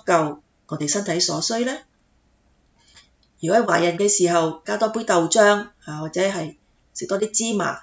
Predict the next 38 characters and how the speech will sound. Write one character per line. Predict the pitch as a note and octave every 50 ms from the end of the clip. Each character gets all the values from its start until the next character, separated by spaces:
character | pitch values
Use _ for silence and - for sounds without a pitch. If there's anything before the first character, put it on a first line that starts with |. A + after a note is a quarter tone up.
| _
合 | _ - D#3+ - -
桃， | - F#3+ C#3+ B2+ B2 - _ _ _ _ _ _ -
已 | D#3 E3+
經 | F#3+
係 | F3 C#3+ D3 - -
非 | - F#3 F3+ F3+
常 | F3 - - - D3
之 | - D#3
足 | D3+ - D#3
夠 | - - - D3 - -
㗎 | - C#3
喇。 | C#3+ - - _ _ _ _ _ _ _ _ _ _ _ _ _ _ _ _ _ - - - _ _ _ _ _ _ _ _ _ _ _ _ _ _ _ _ _ _ _ _ _ _ _ _ _ _ -
為 | A3 A#3+
咗 | D#4 E4
要 | D#4+ C#4
防 | B3 - F#3+ F3 D#3+ D#3+ D#3+ D#3
癌， | D#3+ D#3 D#3 D#3+ D3+ D3+ - _ _ _ _ _
其 | - E3 D#3+
實 | E3 -
都 | - B3
有 | A3+ F3+ F3 F3
講， | - D3 C#3 C3+ C#3+ D#3+ - _ _
就 | - - E3+
係 | E3+ - A#3+
今 | A#3+ A#3+
天 | A#3+ A#3+ A#3+ A3+ - E3+
我 | E3+ E3
哋 | E3 D#3
呢， | E3 E3+ F#3+ G3 -
係 | - D#3
食 | - - E3+
得 | G3+
太 | - - G#3 G3+ F#3+
多 | B3+ B3+
嘅 | A#3+ G#3
糖 | - - - D#3 D3 D3 D3
啊， | F#3 G#3 G#3+ G#3+ A3+ A#3+ - _ _ _ _ _ _ _ _ _ -
太 | - G#3 G3+ G#3